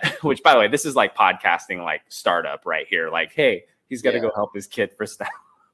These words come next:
Speaker 1: <laughs> One day we'll have a studio. <laughs> But, um, one team I think that's really, um, gonna benefit from this right now.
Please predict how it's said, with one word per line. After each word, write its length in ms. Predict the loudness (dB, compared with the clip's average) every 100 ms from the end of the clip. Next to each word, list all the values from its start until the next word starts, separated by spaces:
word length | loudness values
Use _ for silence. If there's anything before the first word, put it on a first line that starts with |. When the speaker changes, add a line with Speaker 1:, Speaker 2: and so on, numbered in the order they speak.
| _ -10
Speaker 1:
<laughs> 560 | -10 -16 -16 -20 0
One 160 | 4 8
day 120 | 8
we'll 100 | 8
have 140 | 6 0
a 40 |
studio. 560 | -6 -10 -8 -10 -8 -8 -10 -12 -2
<laughs> 40 | -2 -2 -12 -8
But, 300 | 0 2 2 -4 -20 -20 -12 2
um, 420 | 6 6 4 -4
one 240 | 2 2 4
team 220 | 2 2
I 80 | 2
think 240 | 0 0
that's 180 | -2 -4
really, 880 | -10 -2 2 4 4 2 0 0 -2
um, 280 | 0 2 2 0
gonna 180 | -2
benefit 480 | 0 -2 -2 -4 -6
from 140 | -6 -4
this 260 | -4 -2
right 180 | -2 -2
now. 300 | -2 0